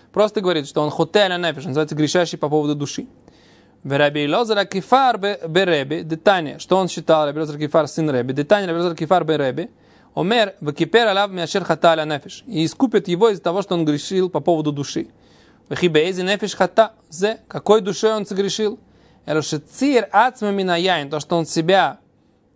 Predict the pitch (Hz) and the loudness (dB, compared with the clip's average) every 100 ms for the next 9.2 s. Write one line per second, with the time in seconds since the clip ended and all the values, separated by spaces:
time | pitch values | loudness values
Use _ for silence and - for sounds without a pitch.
0 | _ - - 165 156 196 185 139 - - | _ -12 0 0 4 2 2 0 -6 -2
1 | 170 156 156 135 117 - _ _ 147 139 | -2 0 0 0 -2 -4 _ _ -8 -4
2 | 139 147 147 160 139 143 120 139 _ _ | 0 0 0 -2 -4 -2 -4 -6 _ _
3 | _ _ _ _ 131 147 143 175 233 185 | _ _ _ _ 2 4 4 0 -2 0
4 | 190 226 214 208 202 - 294 214 151 147 | 0 0 -2 -2 0 0 -2 -2 -4 -4
5 | 160 226 - 202 196 220 220 262 240 151 | 0 0 0 -4 -2 -2 0 0 0 0
6 | 139 190 240 208 170 170 170 165 160 165 | -4 0 0 0 0 -2 0 -2 0 0
7 | 170 165 165 165 165 165 165 165 185 220 | 2 0 0 0 0 0 0 0 0 -2
8 | 202 214 - 190 165 151 165 - 147 170 | -4 -6 -4 -2 2 2 0 -2 2 2
9 | 160 | 2